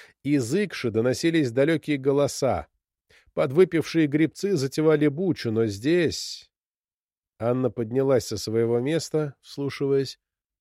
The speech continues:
Вроде бы все спокойно. Был ли на самом деле этот странный звук, от которого почему-то сделалось очень тоскливо? Или показалось?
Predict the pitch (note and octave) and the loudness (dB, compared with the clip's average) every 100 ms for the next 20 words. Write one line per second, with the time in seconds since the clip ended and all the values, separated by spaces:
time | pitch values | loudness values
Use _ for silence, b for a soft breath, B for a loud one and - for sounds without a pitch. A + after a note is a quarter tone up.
0 | _ _ _ _ G#2+ G#2+ A#2 B2+ C3 C#3 | _ _ _ _ -4 0 2 2 2 0
1 | A#2+ C3 A#2 A2 G2 G2 - _ _ _ | 0 -2 -2 -2 -2 -6 -12 _ _ _
2 | _ _ _ _ _ _ _ _ _ _ | _ _ _ _ _ _ _ _ _ _
3 | _ _ _ B2+ D3 D3 C#3+ C#3 D#3+ D3+ | _ _ _ 0 2 4 4 2 2 2
4 | C#3+ D3 B2+ G#2 G2+ - C#3+ C3 B2+ B2+ | 2 2 2 2 -2 -2 2 2 2 2
5 | A2 E3 D#3 A2 - A#2+ D#3 D3 C3 B2 | 0 -2 -2 -4 -4 -2 2 2 2 -2
6 | - D#3 D3+ B2 G2 D3+ D3+ C#3+ C#3 - | -6 -6 -4 -4 -2 -2 0 0 -2 -4
7 | - - _ - C#3+ - C#3 D3+ C#3+ - | -14 -18 _ -4 -4 -4 -2 0 -2 -4
8 | C3+ A2 F#2 - _ _ _ _ _ _ | -4 -2 -2 -6 _ _ _ _ _ _
9 | C3+ C3 B2 C3 E3+ D3+ E2 - - | -4 -2 -2 -2 -2 -2 -4 -8 -16